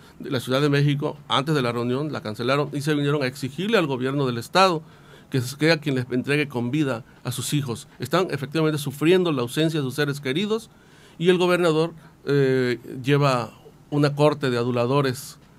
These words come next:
al Foro Mundo Imperial, al lugar, digamos, más, eh, emblemático de la zona de lujo de Acapulco,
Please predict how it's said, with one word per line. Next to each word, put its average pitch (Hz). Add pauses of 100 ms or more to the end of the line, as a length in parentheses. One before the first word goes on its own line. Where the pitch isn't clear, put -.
(160)
al 127
Foro 139
Mundo 139
Imperial, 135
al 117
lugar, 117
digamos, 123
más, 123
eh, 110
emblemático 123
de 110
la 107
zona 123 (440)
de 127
lujo 147
de 117
Acapulco, 139